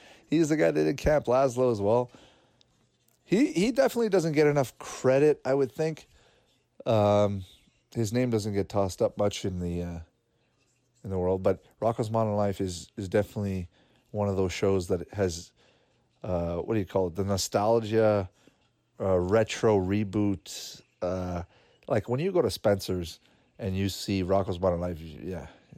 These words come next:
that's what I mean. It's definitely ta-, kick-, t-, kicked up a notch. Uh, I don't know. I would say it's more popular today than it was in the nineties.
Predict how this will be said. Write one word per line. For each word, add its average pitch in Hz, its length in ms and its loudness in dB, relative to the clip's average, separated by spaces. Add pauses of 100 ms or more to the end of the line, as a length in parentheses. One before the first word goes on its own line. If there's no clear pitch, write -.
that's 101 180 -8
what 95 100 0
I 87 80 -6
mean. 85 200 -10 (800)
It's 110 180 -6
definitely 117 400 0 (420)
ta-, - 240 -2 (140)
kick-, - 320 -6 (160)
t-, 135 120 -6
kicked - 340 -4
up 113 160 -2
a 98 40 0
notch. 90 420 -6 (720)
Uh, 87 380 -2 (1000)
I - 260 -10
don't 226 140 -6
know. 220 200 0 (100)
I 190 100 2
would 330 140 4
say - 160 0
it's 202 180 -2 (160)
more 214 160 4
popular 151 560 2
today 107 500 0 (760)
than 127 140 4
it 113 80 2
was 135 240 4
in 123 60 0
the 113 120 2
nineties. 117 640 0